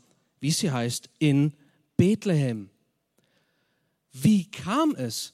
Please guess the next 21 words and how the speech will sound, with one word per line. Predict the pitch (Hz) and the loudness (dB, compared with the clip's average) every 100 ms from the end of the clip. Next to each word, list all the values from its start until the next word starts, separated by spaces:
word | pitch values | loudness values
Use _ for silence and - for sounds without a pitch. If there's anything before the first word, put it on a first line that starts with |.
| _ - | _ -8
dass | 143 143 | -8 -6
Maria | 143 135 156 190 | -6 -4 -2 0
und | 165 147 | 0 0
Josef | 147 196 147 131 165 - - _ _ - | 2 2 2 0 -2 -6 -14 _ _ 2
aus | 208 254 - - | 4 4 0 -4
ihrer | 214 233 196 151 | -2 -2 -2 -2
Stadt, | - 220 240 - | -2 -4 -8 -4
wo | 165 | -4
sie | 147 156 | -2 -4
eigentlich | 190 269 254 180 165 135 | -4 -4 -4 -6 -8 -6
wohnten, | 139 151 151 202 - _ | -4 -4 -4 -8 -8 _
sich | - 165 - | -10 -8 -4
nach | 180 196 | -4 -4
Bethlehem | 131 185 254 294 254 170 151 | -2 0 0 -2 -4 -2 -2
begaben? | 147 135 131 123 120 113 _ _ _ _ _ _ _ | -6 -10 -10 -12 -16 -20 _ _ _ _ _ _ _
Wegen | 113 113 151 180 160 185 185 185 - _ _ _ 139 | -10 0 2 2 2 0 0 -4 -10 _ _ _ -8
dem | 135 139 139 131 _ - | -6 -6 -6 -10 _ -10
Erlass | 123 123 143 - - - _ _ | -8 -6 -6 -6 -10 -14 _ _
von | - 147 139 | -12 -8 -6
Kaiser | - 123 117 110 120 113 - _ | -4 -4 -4 -4 -6 -8 -12 _
Augustus. | 131 127 151 180 - 113 - - | -10 -4 0 0 -2 -6 -10 -12